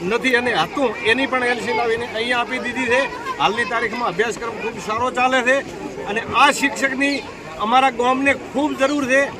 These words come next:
એમના અંગત કારણોસર કોઈ પણ કર્મચારી અથવા તો કોઈ ગવર્મેન્ટની કે કોઈ રાજકારણની અંદર આમાં કિનાખોરી કોઈ કરી હોય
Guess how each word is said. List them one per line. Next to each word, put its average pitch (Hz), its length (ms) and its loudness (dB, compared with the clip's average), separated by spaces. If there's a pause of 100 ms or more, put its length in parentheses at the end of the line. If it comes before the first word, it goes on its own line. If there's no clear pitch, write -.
(180)
એમના 262 240 0
અંગત 262 360 2
કારણોસર 277 540 2
કોઈ 277 240 4
પણ 285 220 0 (460)
કર્મચારી 277 540 2
અથવા 262 300 2
તો 269 200 2
કોઈ 262 340 4 (480)
ગવર્મેન્ટની 269 500 0
કે 262 140 2
કોઈ 247 220 2
રાજકારણની 269 640 0
અંદર 254 180 -2
આમાં 247 220 -2
કિનાખોરી 247 480 -2
કોઈ 240 260 0
કરી 254 240 0
હોય 214 200 0